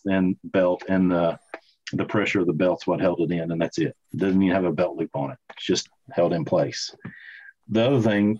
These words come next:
that goes along with it is some sort of what was carried by those guys, like a neck knife. And so this was a neck knife. They would also carry these knives, these smaller blades, on a pouch, on their pouch shoulder, whether it's a possible's back or a rifleman's bag.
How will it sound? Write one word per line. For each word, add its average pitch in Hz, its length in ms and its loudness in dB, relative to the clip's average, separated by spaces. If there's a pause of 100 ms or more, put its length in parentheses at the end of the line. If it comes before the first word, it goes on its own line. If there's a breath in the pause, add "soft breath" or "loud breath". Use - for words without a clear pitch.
(120)
that 101 180 2
goes 107 180 4
along 101 240 4
with 123 160 4
it 95 180 2 (300)
is 101 160 0
some 107 160 2
sort 104 260 2
of 87 140 0
what 95 300 2 (180)
was 87 160 -2
carried 95 300 0
by 87 120 4
those 90 220 0
guys, 90 300 2
like 90 140 0
a 85 40 2
neck 92 240 0
knife. - 400 -4 (200)
And - 100 -8
so 90 400 4
this 92 180 2
was 87 140 2
a 92 80 2
neck 101 180 2
knife. 95 400 2 (420 loud breath)
They 104 100 2
would 101 100 2
also 104 320 2
carry 101 260 4
these 92 220 2
knives, 92 320 0
these 90 160 0
smaller 92 340 2
blades, 90 520 4
on 90 260 2
a 82 80 0
pouch, - 600 0
on 95 120 2
their 85 100 0
pouch 95 300 0
shoulder, 92 400 2
whether 92 320 0
it's - 160 -6
a - 40 -16
possible's 87 420 -2
back 87 280 0
or 90 60 0
a 85 80 2
rifleman's 87 580 -2 (520 loud breath)
bag. 90 440 2